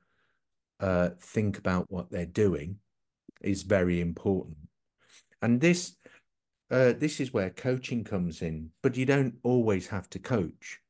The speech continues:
yeah? Um, simple little questions like, uh, "Talk to me about your, uh, um, speed choice." Yeah?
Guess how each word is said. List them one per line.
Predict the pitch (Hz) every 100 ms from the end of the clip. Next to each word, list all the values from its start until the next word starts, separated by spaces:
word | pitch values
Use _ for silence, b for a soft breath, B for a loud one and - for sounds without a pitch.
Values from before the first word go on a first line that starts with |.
| _ _
yeah? | 98 98 110 b b b b b b
Um, | 117 117 113 110 104 101 - _ _ _ - -
simple | - - 170 180 175 147
little | 113 -
questions | - - 156 - 110 92 87 -
like, | 104 101 95 - _ b b b _
uh, | - 110 104 98 - _ _
"Talk | - 143 143
to | 143
me | 120
about | 107 101 104 -
your, | 107 107 107 107 107 _ _ -
uh, | 107 107 104 -
um, | 113 107 110 104 - b b b
speed | - - 180 -
choice." | - 85 76 - - _ _ _ _ _ _ _ _ _ _ -
Yeah? | - 113 135